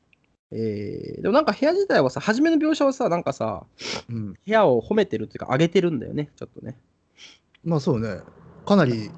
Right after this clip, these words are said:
Speaker 2: 日差しが差し込んで、いい部屋だっていう、
Speaker 1: ね。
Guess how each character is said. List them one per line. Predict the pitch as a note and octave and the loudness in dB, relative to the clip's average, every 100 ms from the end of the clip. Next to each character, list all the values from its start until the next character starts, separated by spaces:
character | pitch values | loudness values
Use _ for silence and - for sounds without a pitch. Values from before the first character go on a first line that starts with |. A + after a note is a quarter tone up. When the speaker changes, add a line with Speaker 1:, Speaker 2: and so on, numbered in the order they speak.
| - | -16
Speaker 2:
日 | - - | -12 -4
差 | C#3 D#3 | 2 2
し | - D#3+ D3+ | 2 0 2
が | D3 C#3+ C3+ | 4 4 2
差 | D3 | -2
し | C3 | -6
込 | D3 | -2
ん | C#3 | 0
で、 | C3+ C3 B2 - | 2 2 0 0
い | E3+ | 2
い | G#2+ | 2
部 | |
屋 | G#2 F#2 | -2 -4
だ | E2 | -6
っ | - | -8
て | - | -8
い | - | -8
う、 | - - - - - | -10 -12 -16 -12 -4
Speaker 1:
ね。 | C3 | -4